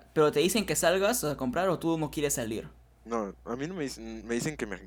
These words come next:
Speaker 2: que me quede en casa. Mi mamá es la que está, se está ocupando de las compras y no, no, se niega a rotar.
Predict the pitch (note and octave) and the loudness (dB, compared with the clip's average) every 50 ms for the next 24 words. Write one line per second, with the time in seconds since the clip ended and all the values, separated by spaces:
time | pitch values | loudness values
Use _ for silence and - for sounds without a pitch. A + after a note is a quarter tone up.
0 | G2+ - - G#2+ G2+ G2+ - A#2 A#2 A#2 A2+ G#2+ A#2 A2 G#2 F#2+ G2 F2+ F#2 F#2+ | -12 -10 -10 -10 -10 -8 -6 -6 -6 -6 -2 2 2 2 2 0 -4 -10 -10 -10
1 | G2 G2+ G2+ G#2 A#2 B2 B2+ C3 A2+ A2 F#2+ - A2 G#2 A2+ G2+ - - - G#2 | -8 -8 -6 -6 -6 -4 -4 -2 -2 -4 -2 -2 -2 -2 -2 -4 -6 -8 -8 -6
2 | - - A#2 G#2+ A2 G#2+ F#2 A2+ A2+ A#2 A2 G2+ - - - A2 G#2+ G#2+ A2+ C3 | -4 -2 -2 -2 -2 -4 -4 -2 0 0 0 0 -2 -4 -6 -4 -2 0 0 0
3 | C#3 - - - - - - - - - - - - - - - - - - - | -2 -4 -10 -18 -20 -20 -18 -18 -18 -18 -20 -20 -20 -20 -20 -20 -20 -20 -20 -18
4 | - - G#2+ G#2+ G#2+ G#2+ A#2 A2+ A2+ A2 G#2+ G#2+ D2+ B1 A2+ A2+ A2 A2 A2 G2+ | -8 -6 -6 -4 -4 -2 -2 -2 0 0 -2 -2 -4 -8 -10 -12 -12 -10 -8 -8
5 | - - A#2 A2 A2 A#2 A#2+ B2 A#2+ B2 B2 A#2+ A#2 A2+ - G2 F#2 - - G2+ | -4 -4 -4 -4 -2 -2 0 2 4 6 6 6 4 2 0 -2 -4 -2 -2 0
6 | G2+ G#2+ G#2+ G#2 G#2 G2 F#2+ F#2 F#2 - | 2 4 4 4 2 0 -2 -6 -8 -10